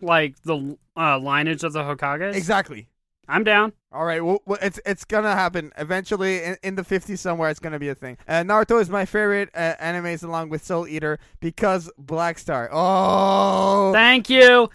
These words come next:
Speaker 1: Ha! Okay, you made up for making, for confusing me with, with Jaden, so you're good. You're all right in my book.
Speaker 2: All right, okay.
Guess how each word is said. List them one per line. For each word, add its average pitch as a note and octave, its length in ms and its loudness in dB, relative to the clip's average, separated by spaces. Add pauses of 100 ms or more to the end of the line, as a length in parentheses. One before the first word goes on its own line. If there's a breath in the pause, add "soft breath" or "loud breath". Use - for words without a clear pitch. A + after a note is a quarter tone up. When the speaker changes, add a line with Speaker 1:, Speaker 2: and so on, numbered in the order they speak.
Speaker 1:
Ha! A#3 340 10 (160 soft breath)
Okay, A3 460 0
you G#3 100 -6
made A3+ 220 0
up A#3 160 2
for G#3+ 320 0
making, G#3 600 -4 (180)
for F#3+ 220 -2
confusing G3 600 -6
me G3 160 -2
with, G3 200 -4 (140)
with F3 280 -6
Jaden, F3+ 400 -4
so E3 140 -4
you're E3 240 -6
good. D3 280 -4
You're C#3+ 160 -2
all G3 180 2
right F3+ 220 4
in E3 80 -8
my D3 160 0
book. B2 340 -8
Speaker 2:
All F#3 100 0
right, G#3 220 0
okay. F#3 300 -2